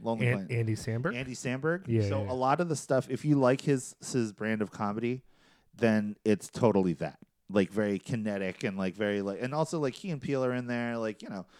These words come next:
Speaker 1: it's a fun movie. It's a fun animated movie that's, it's one of those that'll warm the hearts of both children and the young at heart. So I, I like that a lot.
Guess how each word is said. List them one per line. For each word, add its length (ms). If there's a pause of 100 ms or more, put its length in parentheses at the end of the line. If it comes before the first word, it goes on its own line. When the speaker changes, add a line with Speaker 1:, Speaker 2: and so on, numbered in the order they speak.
(200)
Speaker 1:
it's 160
a 40
fun 280
movie. 360
It's 160
a 40
fun 520
animated 480
movie 300
that's, 340 (340)
it's 180
one 180
of 60
those 200
that'll 200
warm 260
the 80
hearts 240
of 100
both 160 (140)
children 520
and 300
the 80
young 220
at 80
heart. 340 (100)
So 320 (480)
I, 200
I 180
like 240
that 180
a 60
lot. 300